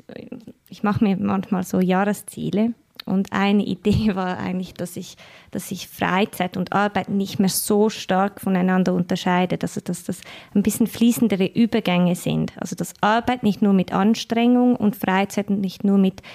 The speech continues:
Entspannung gekennzeichnet ist, dass du beides ein bisschen mehr Leichtigkeit gibt, dann brauche ich auch nicht mehr so unglaublich viel Entspannung und das funktioniert bis jetzt.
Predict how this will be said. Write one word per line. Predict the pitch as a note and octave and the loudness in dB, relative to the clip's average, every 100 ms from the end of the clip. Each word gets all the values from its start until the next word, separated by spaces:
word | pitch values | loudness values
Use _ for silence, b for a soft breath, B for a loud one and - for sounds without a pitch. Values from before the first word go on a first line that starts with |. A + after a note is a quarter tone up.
| B B | B B
Entspannung | F#3+ - - G#3+ G#3 G#3 A3 _ _ _ b b | 2 2 0 2 4 2 0 _ _ _ b b
gekennzeichnet | G#3+ - G#3 G#3+ G3 F#3 G3 - | 0 2 2 2 2 2 0 0
ist, | F#3+ - - B B B B | -2 -4 -12 B B B B
dass | - F3+ | -4 -2
du | F3+ F3 - | -6 -6 -2
beides | F#3 G#3 A3+ A#3+ | 0 2 2 2
ein | A#3 | 2
bisschen | A3 G#3+ A3 | 2 2 2
mehr | G#3 | 4
Leichtigkeit | F#3 F3 G#3 - B3+ C#4 C4+ | 4 2 0 -2 -2 0 0
gibt, | C#4 C4 F#3+ | -2 -2 -2
dann | |
brauche | F3+ F#3 F3+ F#3 | -2 0 2 2
ich | G3 F#3+ | 2 0
auch | - | 0
nicht | G#3 - | -2 0
mehr | F#3 | 0
so | - G3 | 4 4
unglaublich | G#3 G3+ F#3+ F#3 F3+ F3+ - | 4 4 4 4 2 0 -2
viel | F3+ E3+ | -2 -2
Entspannung | F3+ - - F#3+ G3+ B3 | -2 -2 0 0 0 -2
und | G3 | -4
das | G#3 | 0
funktioniert | A#3+ - A#3+ C4 | 0 2 2 2
bis | G#3 - | 0 -2
jetzt. | F#3 - - | -6 -8 -18